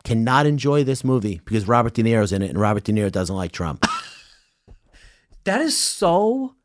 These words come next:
Speaker 2: fucking
Speaker 1: Ill.
Speaker 2: stupid. But, like,
Speaker 1: <laughs>
Speaker 2: dude, the, the, the fact, like, politics in general to me, it's so funny 'cause, like, I'll be on, on the treadmill at the gym and they have T Vs up and there's, like, C N N, there's Fox, there's, like, all of 'em are there. And I'm just looking at the headlines.
Speaker 1: Yeah.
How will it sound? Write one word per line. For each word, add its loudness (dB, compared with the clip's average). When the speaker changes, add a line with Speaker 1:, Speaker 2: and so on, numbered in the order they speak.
Speaker 2:
fucking -4
Speaker 1:
Ill. 2
Speaker 2:
stupid. -2
But, 0
like, 4
Speaker 1:
<laughs> -10
Speaker 2:
dude, 2
the, 6
the, 0
the -2
fact, 0
like, 4
politics 2
in 2
general 4
to -8
me, -2
it's -4
so 4
funny 2
'cause, -4
like, 0
I'll 2
be 2
on, -2
on 0
the 0
treadmill 4
at 4
the -4
gym 2
and 0
they 0
have 2
T 0
Vs 0
up 4
and -12
there's, -6
like, -2
C -4
N -4
N, -4
there's -8
Fox, 0
there's, -12
like, -8
all 0
of -12
'em -14
are -12
there. -14
And 2
I'm 2
just -2
looking 2
at 2
the 6
headlines. 0
Speaker 1:
Yeah. 2